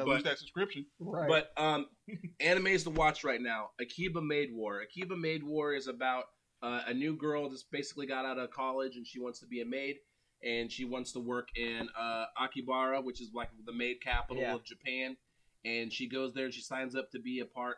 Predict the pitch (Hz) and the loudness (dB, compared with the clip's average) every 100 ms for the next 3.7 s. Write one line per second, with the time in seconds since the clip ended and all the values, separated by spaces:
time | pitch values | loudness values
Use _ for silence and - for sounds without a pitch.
0 | - 117 117 117 110 117 117 110 110 _ | -6 -6 -4 -6 -8 -6 -4 -4 -8 _
1 | _ _ _ - 131 131 123 120 120 127 | _ _ _ -6 0 0 -2 -4 -2 0
2 | 127 139 131 135 139 131 127 123 127 127 | -2 -2 -2 -2 -2 -2 -4 -8 -8 -8
3 | 120 131 120 - 147 147 | -8 -6 -6 -4 -4 -2